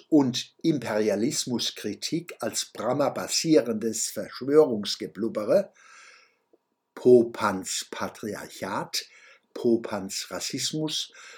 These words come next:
Popans alter weißer Mann, totalitäres Denken. Ihr Anspruch,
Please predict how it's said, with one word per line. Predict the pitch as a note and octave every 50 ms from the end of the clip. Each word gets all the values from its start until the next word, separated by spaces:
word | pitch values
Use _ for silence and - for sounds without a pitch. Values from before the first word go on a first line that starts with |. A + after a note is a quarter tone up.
| - - _ _ _
Popans | - - A#2+ A#2 A2+ A2+ A#2 - - A2 G2 G2 G#2 G#2 - - - -
alter | G#2 G2 F#2+ F#2+ - - G#2 F2+
weißer | F#2 F#2+ G2+ F#2+ - - A#2 G2
Mann, | G2 G#2+ A#2 C3 D3 D#3+ D#3 D#3 - - - - - - - _ _ _ _ _ _ -
totalitäres | - - B2 A#2+ B2 - - A2 G#2+ G#2 G2+ G2+ - - A#2 A2 G2+ G2+ F#2+ F#2+ - - -
Denken. | - A#2+ A#2+ C3+ D#3 C3 - D3 D3 D#3+ E3 E3 - _ _ _ _ _ _ _ _ - - _ _ _
Ihr | - C#3+ D3+ E3 D#3+ D#3 D#3
Anspruch, | C#3+ - - - - - C#3+ D#3 E3+ D#3+ D#3 -